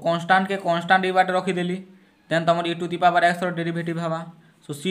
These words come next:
ତ ସି ଏ ନା, କନଷ୍ଟାଣ୍ଟ ସି। ତ ଇଟା ଡେରିଭେଟିଭ୍ କାଣା? ସି e to the power x। ଆଚ୍ଛା, ସି e to the power x କାଣା ପିଲେ? ୱାଇ ଏକା, ହଁ କି ନାଇଁ? ୱାଇ ଏ। ସୋ ଇଟା କାଣା? ୱାଇ ଏ। ତ ଡି ୱାଇ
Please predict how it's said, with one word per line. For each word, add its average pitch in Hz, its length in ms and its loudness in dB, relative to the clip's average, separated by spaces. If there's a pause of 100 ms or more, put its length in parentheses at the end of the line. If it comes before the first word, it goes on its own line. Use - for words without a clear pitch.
ତ 196 40 -2 (120)
ସି 190 180 -4
ଏ 180 120 4
ନା, 190 60 4 (200)
କନଷ୍ଟାଣ୍ଟ 175 460 0 (200)
ସି। 180 140 -6 (480)
ତ 156 160 -6
ଇଟା 180 220 4
ଡେରିଭେଟିଭ୍ 185 420 0
କାଣା? 156 200 2
ସି - 120 -6
e 180 80 -6
to 196 120 -4
the 180 120 -8
power 180 180 2
x। 170 200 6 (360)
ଆଚ୍ଛା, 139 180 -4 (540)
ସି - 280 -6 (180)
e - 100 -4
to 196 120 -8
the 202 120 -6
power 196 160 2 (100)
x 190 40 0 (120)
କାଣା 185 220 4
ପିଲେ? 160 140 -2 (120)
ୱାଇ 185 160 10 (120)
ଏକା, 190 160 -2 (140)
ହଁ 202 160 -2
କି 180 60 -2
ନାଇଁ? 160 220 -4
ୱାଇ 180 140 6 (120)
ଏ। 190 40 -2 (500)
ସୋ - 100 -16
ଇଟା 165 140 -2
କାଣା? 127 120 -4 (120)
ୱାଇ 139 160 0 (120)
ଏ। 139 40 -4 (340)
ତ - 40 -18 (140)
ଡି 160 100 0 (120)
ୱାଇ 180 160 6